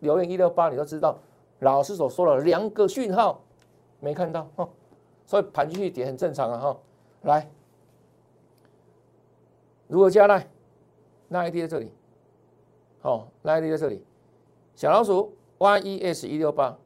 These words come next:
小老鼠Y E S一六八啊，这要写哦哈，I D的搜寻，这里小老鼠要写，这里Y E S是的，这个是小写，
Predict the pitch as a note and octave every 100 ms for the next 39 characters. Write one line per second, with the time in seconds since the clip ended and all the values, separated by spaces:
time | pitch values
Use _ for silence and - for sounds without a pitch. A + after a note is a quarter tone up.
0 | _ _ _ _ D3+ D#3+ A3+ A#3+ F3+ F#3+
1 | - G#3 G#3 G3 G3 G3+ - F#3 D#3 B2
2 | C3 D3+ D#3 C#3 C#3+ D3 B2+ - _ _
3 | _ G#3 G#3 - D3+ D#3+ F#3 D3 - _
4 | _ - G3 G#3 G3 F#3 G3 G3 F#3+ C#3
5 | B2+ C#3 _ _ _ _ _ - F3 A2+
6 | - - C#3+ E3+ D3 D#3+ C#3+ A#2 G#2 -
7 | _ _ - G#3 E3+ - G#3 G3 G3 F3+
8 | C#3 - A#3+ D#3 - G3 G3 F3 F3+ F#3
9 | C3+